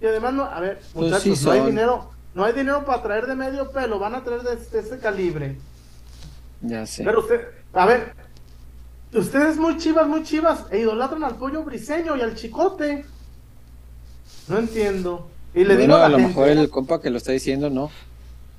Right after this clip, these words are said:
Speaker 1: güey, el Pollo Chi-, el Pollo Briseño sale a calentar y
Speaker 2: Mi pollazo.
Speaker 1: ¿Por qué, o
Speaker 2: Yo
Speaker 1: qué?
Speaker 2: festejo sus barridas.
Speaker 1: Sí, güey.
Speaker 2: Ay, pues, la chingada.
Speaker 1: Sí,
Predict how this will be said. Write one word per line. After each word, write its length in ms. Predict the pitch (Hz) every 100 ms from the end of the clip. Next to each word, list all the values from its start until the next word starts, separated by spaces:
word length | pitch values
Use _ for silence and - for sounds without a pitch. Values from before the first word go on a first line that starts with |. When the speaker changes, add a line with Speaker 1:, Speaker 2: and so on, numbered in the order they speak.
| - - - - - - - - - - - - - - - - - - - -
Speaker 1:
güey, 180 | 226
el 160 | 247 -
Pollo 300 | 226 269 285
Chi-, 200 | 254 233
el 140 | 214 180
Pollo 240 | 214 262
Briseño 320 | 269 233 247
sale 200 | 233 240
a 60 | 277
calentar 400 | 247 196 180 262
y 240 | 285 247 - - - - - - - - - - - - - - - - - - - - - - - -
Speaker 2:
Mi 100 | 139
pollazo. 500 | 117 110 107 147 139
Speaker 1:
¿Por 100 | -
qué, 240 | - 214
o 80 | 277
Speaker 2:
Yo 100 | 131
Speaker 1:
qué? 40 |
Speaker 2:
festejo 380 | 156 160 170 165
sus 140 | 170 151
barridas. 420 | 135 131 156 156
Speaker 1:
Sí, 160 | 320
güey. 260 | 330 320 262
Speaker 2:
Ay, 140 | 160 147
pues, 160 | 131 -
la 120 | 117
chingada. 280 | - 127 - - - -
Speaker 1:
Sí, 260 | 285 320